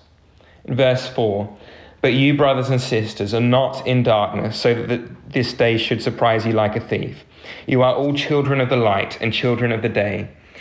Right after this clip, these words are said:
We do not belong to the night or to the darkness." And what I want to encourage us with this morning is, uh, that we are children of the light.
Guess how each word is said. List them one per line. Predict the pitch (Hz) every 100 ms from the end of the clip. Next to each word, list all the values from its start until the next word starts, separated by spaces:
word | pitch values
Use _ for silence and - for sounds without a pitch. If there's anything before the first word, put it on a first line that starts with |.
| -
We | 120 120
do | 135 135
not | 143 139
belong | 127 120 113
to | 127
the |
night | 117 104 98 95 - - - - -
or | 120 113
to | 110
the | 110
darkness." | 107 98 - - 107 - - - _ _ _ _ _ _ _ - _ _ _ - - -
And | 135 147
what |
I | 180
want | 170 151
to | 123
encourage | 131 135 120 117
us | 113 107 -
with | 107
this | 107 -
morning | 107 104 104
is, | 104 104 - -
uh, | 107 -
that | 113
we | 127 139 139
are | 123
children | 120 - 120 110 113 110 107 - -
of | 110 107 107 - -
the | 110
light. | 110 98 98 - -